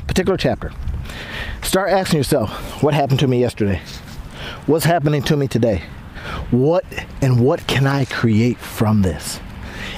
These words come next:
It changes everything. All is fish, but for he who, or she who casts a net. You guys down with that? All right, let's move on.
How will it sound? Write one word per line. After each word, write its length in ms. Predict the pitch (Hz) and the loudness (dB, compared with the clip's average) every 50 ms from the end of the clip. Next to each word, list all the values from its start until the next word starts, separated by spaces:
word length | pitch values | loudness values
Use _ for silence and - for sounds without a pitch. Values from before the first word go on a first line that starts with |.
| - - | -2 0
It 140 | 160 156 - - - | 0 0 0 -4 -6
changes 1040 | - - - - - - - 190 202 202 214 214 208 208 180 185 208 208 202 - - - - - - - - - - - - - - - - - - | -4 -2 -2 0 0 2 2 4 4 4 2 2 2 2 4 4 4 2 2 0 -4 -12 -16 -16 -16 -16 -14 -16 -14 -14 -12 -12 -12 -14 -12 -4 0
everything. 600 | 175 190 180 123 127 127 117 - - 87 80 80 - - - - - - - - - - - - - - - - - - - - - - - - - - - - - - - - - - | 0 2 2 2 2 2 2 2 0 0 0 0 -4 -6 -10 -14 -14 -14 -16 -16 -16 -16 -16 -16 -16 -16 -14 -14 -14 -12 -12 -12 -12 -14 -14 -14 -12 -12 -12 -12 -12 -12 -12 -12 -4 0
All 260 | 165 175 185 190 196 | 0 2 2 2 2
is 160 | 190 180 - - | 2 2 0 0
fish, 420 | - 160 156 131 113 - - - - - - - - - - - - - - - - - - - - - - 131 | 2 2 2 2 2 0 -2 -4 -6 -10 -12 -12 -12 -10 -10 -12 -12 -12 -12 -12 -10 -10 -10 -10 -10 -2 0 2
but 200 | 147 160 151 131 | 2 2 2 0
for 380 | - 147 143 143 127 104 - | 0 2 2 2 2 0 0
he 300 | 123 131 185 190 180 180 | 2 4 4 4 4 4
who, 380 | 156 147 165 156 147 147 147 139 - - - - - - | 4 4 4 4 6 4 2 0 -2 -10 -18 -16 -6 -2
or 140 | 127 117 95 | 0 2 2
she 260 | - 165 175 175 180 | 2 2 2 2 4
who 220 | 151 156 151 135 | 4 4 2 2
casts 760 | - - 131 139 127 120 120 - - - - - - - - - - - - | 0 0 2 2 2 2 0 -2 -6 -12 -12 -12 -12 -12 -12 -12 -14 -4 0
a 80 | 110 107 | 2 2
net. 260 | 107 104 95 - - - - - - - - - - - - - - - - - - - - - - - - - - - - - - - - - - - - | 4 4 2 0 -4 -8 -12 -12 -12 -12 -10 -10 -10 -10 -10 -12 -12 -14 -14 -14 -14 -14 -14 -14 -12 -12 -12 -12 -12 -12 -12 -12 -12 -12 -12 -12 -12 -8 0
You 120 | 113 120 113 | 0 4 4
guys 220 | 147 143 135 117 | 4 4 4 4
down 220 | 120 117 160 175 | 2 2 2 2
with 100 | 180 175 | 2 2
that? 200 | 208 214 247 - - - - - - - - - - - - - - - - - - | 2 2 2 0 -4 -10 -18 -16 -16 -16 -16 -16 -16 -16 -16 -16 -16 -16 -12 -2 0
All 120 | 110 131 | 2 2
right, 160 | 135 110 107 | 2 4 2
let's 140 | 113 131 113 | 2 4 4
move 200 | 165 170 175 165 | 4 4 4 2
on. 200 | 180 156 113 - | 2 2 0 -2